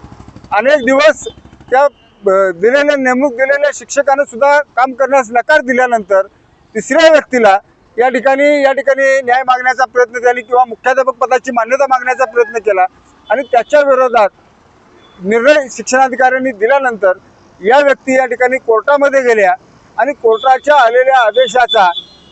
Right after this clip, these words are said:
गैरअर्थ काढून माननीय शिक्षणाधिकारी माध्यमिक राजेसाहेब लोंढे यांनी या ठिकाणी त्या मुख्याध्यापकाला मान्यता दिली. ही स-, बाब संपूर्णपणे या ठिकाणी चुकीची आहे.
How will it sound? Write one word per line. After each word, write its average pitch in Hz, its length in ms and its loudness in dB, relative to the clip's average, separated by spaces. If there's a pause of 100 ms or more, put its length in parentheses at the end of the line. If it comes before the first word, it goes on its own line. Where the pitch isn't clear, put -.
(140)
गैरअर्थ 294 460 4
काढून 214 400 0 (540)
माननीय 247 480 2
शिक्षणाधिकारी 262 760 -2
माध्यमिक 233 600 0 (440)
राजेसाहेब 247 640 0
लोंढे 240 540 2 (480)
यांनी 240 260 2
या 254 120 2
ठिकाणी 247 340 -2
त्या 254 160 -4
मुख्याध्यापकाला 240 760 0
मान्यता 269 460 0
दिली. 196 260 -2 (720)
ही 277 80 2 (220)
स-, - 80 -8
बाब 240 360 2 (540)
संपूर्णपणे 277 720 0 (400)
या 240 100 0
ठिकाणी 262 320 -2
चुकीची 254 400 -2
आहे. 202 160 4